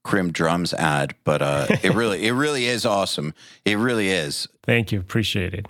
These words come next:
Speaker 1: I wanna talk about Doth and No Rest, No End a little bit. Right now, with this podcast coming out, the only new song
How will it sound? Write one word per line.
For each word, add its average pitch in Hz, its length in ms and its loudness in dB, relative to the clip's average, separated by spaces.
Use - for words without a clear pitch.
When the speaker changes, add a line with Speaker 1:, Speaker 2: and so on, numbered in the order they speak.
Speaker 1:
I 90 160 2
wanna 107 280 2
talk 90 300 0
about 85 480 0
Doth 80 340 2
and 76 140 0
No 78 120 0
Rest, 78 360 0
No 76 160 0
End 76 300 0
a 78 60 0
little 73 300 0
bit. 64 280 -4
Right 117 220 0
now, 92 260 0
with 85 160 -4
this - 280 -2
podcast 90 560 0
coming 78 280 0
out, 76 200 0
the - 100 0
only 117 340 0
new 95 200 0
song 80 480 0